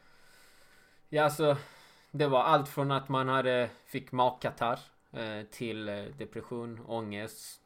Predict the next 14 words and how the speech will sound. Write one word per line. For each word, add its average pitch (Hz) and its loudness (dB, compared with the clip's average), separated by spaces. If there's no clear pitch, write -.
tungt 131 0
att 113 2
andas, 110 0
man 104 -10
kände 107 -4
att, 101 -4
åh, 123 -2
hjärtat. 113 -4
Eh, 113 -2
man 113 -2
hade, 123 4
man 120 -2
hade 120 2
typ - -14